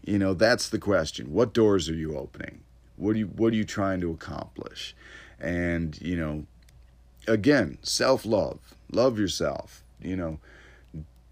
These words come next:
do things for, for yourself to better yourself, you know, 'cause if all you're doing is, is also just, you know, uh, uh,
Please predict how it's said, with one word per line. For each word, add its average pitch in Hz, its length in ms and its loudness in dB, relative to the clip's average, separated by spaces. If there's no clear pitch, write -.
do 143 220 4
things 90 680 -4
for, 87 560 0
for 101 260 0
yourself 87 520 0
to - 80 -12
better 98 400 4
yourself, 80 580 -4
you 92 100 -2
know, 82 160 -4
'cause 85 180 -6
if 87 120 -6
all 107 240 8
you're 101 120 2
doing 98 280 0
is, 85 240 -4
is 85 240 -4
also 90 360 0
just, 80 340 -6
you 87 100 -6
know, 76 240 -8
uh, 71 500 -2
uh, 71 260 -4